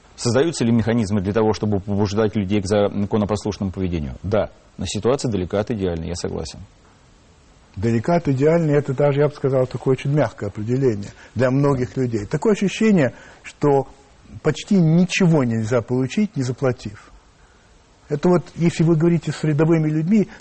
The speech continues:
Speaker 2: разумеется, вы не можете разговаривать с рядовыми совсем, чтобы они не знали, кто вы. Ну, вот так, в принципе,
Speaker 1: У
Speaker 2: если
Speaker 1: меня
Speaker 2: вот
Speaker 1: есть много друзей, которые простые, рядовые люди, которые мне
Speaker 2: Я
Speaker 1: рассказывают
Speaker 2: вообще
Speaker 1: Ч-
Speaker 2: простых людей нет. Я
Speaker 1: Да.
Speaker 2: имею в виду рядовые, в смысле,
Speaker 1: Да.
Speaker 2: что они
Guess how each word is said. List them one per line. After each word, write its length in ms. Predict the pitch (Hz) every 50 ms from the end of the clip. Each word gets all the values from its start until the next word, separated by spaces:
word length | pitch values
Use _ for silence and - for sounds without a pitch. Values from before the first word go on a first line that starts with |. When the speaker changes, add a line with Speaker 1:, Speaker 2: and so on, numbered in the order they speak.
| - -
Speaker 2:
разумеется, 560 | 139 147 143 170 196 214 196 151 - - 135
вы 120 | 127 143 139
не 100 | 135 135
можете 340 | 135 135 123 113 - - 113
разговаривать 400 | 98 98 104 110 113 110 104 -
с 40 | 107
рядовыми 540 | 107 101 117 120 127 139 135 135 131 117 - - - -
совсем, 480 | - - - 127 - - - 175 160 151
чтобы 240 | - - 131 120 127
они 160 | 127 127 123
не 100 | 123 117
знали, 320 | 104 - 135 135 127 110
кто 260 | 110 - - - 131 120
вы. 220 | 101 90 87 - - _ _ _ _ _ - - - - - -
Ну, 60 | 135 151
вот 120 | 170 165
так, 200 | - 202 185 -
в 80 | - -
принципе, 520 | - 214 269 269 240 - - 160 - 127
Speaker 1:
У 40 | 117
Speaker 2:
если 100 | 117 120
Speaker 1:
меня 80 | 135 135
Speaker 2:
вот 40 | 131
Speaker 1:
есть 120 | 127 -
много 180 | 135 135 123 120
друзей, 340 | 110 110 123 120 117 143 135
которые 340 | - 104 92 104 98 95 87
простые, 600 | - 95 95 - - - 135 131 117 85 80 87
рядовые 340 | 101 95 107 110 120 113
люди, 140 | 98 87 92
которые 260 | 90 95 92 117 117
мне 120 | 117 117 113
Speaker 2:
Я 40 | 107
Speaker 1:
рассказывают 460 | 107 196 202 - 196 185 160 147 139
Speaker 2:
вообще 220 | 180 170 - 202 180
Speaker 1:
Ч- 100 | - 185
Speaker 2:
простых 360 | 175 - - 226 190 - -
людей 260 | 175 151 156 170 170
нет. 240 | 156 135 110 101 -
Я 80 | 151
Speaker 1:
Да. 60 | 160 160
Speaker 2:
имею 160 | 160 156 156
в 20 | 156
виду 120 | 143 165
рядовые, 500 | 147 147 139 123 160 165 196 214 202 185
в 40 | -
смысле, 280 | - 165 156 101 -
Speaker 1:
Да. 0 | -
Speaker 2:
что 140 | - - 156
они 240 | 151 165 170 151